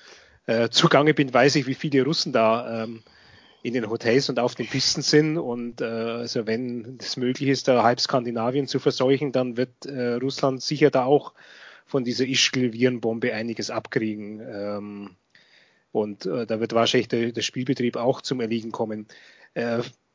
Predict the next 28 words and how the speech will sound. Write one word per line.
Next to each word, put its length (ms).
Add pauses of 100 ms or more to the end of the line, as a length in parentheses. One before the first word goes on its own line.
(460)
ich 60
sag 140
mal, 120
Eishockey 480
hat 180
noch 280 (1000)
relativ 680
Glück 360 (320)
im 160
Unglück, 480
ja, 220
weil, 300 (1000)
weil 220
die 300 (360)
Saison 480
jetzt 180
halt 180
wirklich 260
schon 140
in 80
der 200
Endphase 600 (360)
war 380
und 240
die, 340 (320)
die 140
Weltmeisterschaft, 1120 (480)
ähm, 480